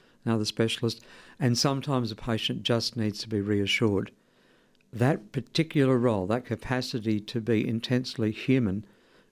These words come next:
and be able to share and to give confidence to that patient, letting them know they are in good hands, they're safe, that this will take this sort of time or whatever it is they need to, uh, you know, as it were, hold that person's hand for a moment, um,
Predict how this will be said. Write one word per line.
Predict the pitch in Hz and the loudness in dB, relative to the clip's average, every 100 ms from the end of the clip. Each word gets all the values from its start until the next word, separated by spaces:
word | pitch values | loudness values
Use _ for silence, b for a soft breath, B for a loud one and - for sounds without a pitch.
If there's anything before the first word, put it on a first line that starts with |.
| b | b
and | 117 110 | 2 2
be | |
able | 113 104 | 2 0
to | 101 | 0
share | - - 123 123 120 - | 0 2 4 4 2 0
and | 117 101 98 | -4 -4 -6
to | 110 | -6
give | 92 123 120 | 2 0 0
confidence | - 117 113 107 104 | -4 -2 -2 -6 -6
to | - 101 | -6 -4
that | 107 - | -4 -4
patient, | 110 104 - 98 - B B B | -2 -2 -2 -6 -8 B B B
letting | 127 120 123 | 2 4 4
them | 120 | 2
know | 110 107 104 | 2 2 0
they | 104 98 101 | 0 -2 -2
are | - 104 - | -2 -4 -2
in | 117 104 | -2 0
good | 107 110 | 2 0
hands, | 104 95 92 113 | 0 -4 -4 -4
they're | 113 95 | -4 -2
safe, | - 117 107 101 - B B B B B | -2 0 0 -2 -8 B B B B B
that | 117 | -2
this | 113 107 | 0 2
will | 117 110 | 2 2
take | 110 110 104 | 2 -2 -2
this | 104 | -6
sort | - 110 | -4 -4
of | |
time | 104 110 107 | -2 0 2
or | 104 | 2
whatever | 95 104 127 | 2 2 2
it | 135 | 4
is | 120 113 | 2 2
they | 107 | -2
need | 104 104 | 0 -2
to, | - 110 101 98 B B B B B | -4 -2 -2 -4 B B B B B
uh, | - | -4
you | - 143 | 2 2
know, | 120 | 4
as | 120 113 | 2 2
it | |
were, | 113 117 | 4 2
hold | 107 127 127 | 2 2 2
that | 117 - | 0 -2
person's | 123 113 - 98 | -4 -6 -6 -6
hand | 113 117 101 95 | 0 2 2 0
for | 98 - | -2 0
a | 104 | 0
moment, | 104 107 95 87 - b b b b | 2 0 0 -4 -10 b b b b
um, | 110 104 98 123 | -2 0 0 -2